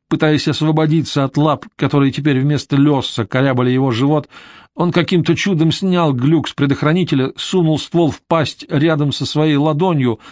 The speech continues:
и выстрелил. Человеческий вопль слился с оглушительным, разрывающим барабанные перепонки грохотом выстрела.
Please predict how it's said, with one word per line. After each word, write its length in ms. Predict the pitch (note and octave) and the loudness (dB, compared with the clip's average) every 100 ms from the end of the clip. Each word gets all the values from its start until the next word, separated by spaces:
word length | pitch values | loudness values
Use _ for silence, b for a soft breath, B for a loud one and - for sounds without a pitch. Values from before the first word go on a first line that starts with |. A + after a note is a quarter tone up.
| B B | B B
и 140 | - E3 | 0 4
выстрелил. 720 | E3 F3 - B2 G#2 G2 G#2 - _ _ _ _ _ _ _ _ _ _ _ _ | 4 2 0 -2 -2 -2 -6 -16 _ _ _ _ _ _ _ _ _ _ _ _
Человеческий 800 | - D3 D#3+ E3+ - C3 - D3 | -2 2 2 2 0 -6 0 2
вопль 440 | D3 D#3+ C3 B2+ | 2 0 0 -4
слился 580 | - D#3 E3 C#3+ - D3 | -2 2 2 2 -2 -4
с 160 | - | -2
оглушительным, 880 | D#3+ C#3 D#3 - F3 C3+ A#2+ A2 G#2 - _ _ _ _ _ _ - | -2 2 0 0 -4 -2 -2 -2 -6 -12 _ _ _ _ _ _ -6
разрывающим 920 | A#2 C#3+ D3+ D#3+ E3+ C#3 - D#3 B2 | 0 2 2 2 2 0 0 0 0
барабанные 640 | C3+ D#3 D#3 E3 D#3+ D#3 D3+ | 0 2 2 0 0 0 -2
перепонки 720 | - D3+ D3 D#3+ D#3+ C3+ D3 | 0 0 2 0 0 0 -2
грохотом 720 | B2+ A2+ C#3 D3 C#3+ C3+ C3+ | 0 0 2 0 0 0 2
выстрела. 680 | C#3 C3+ - G#2+ G2+ A2+ - | 2 0 -2 -6 -8 -10 -18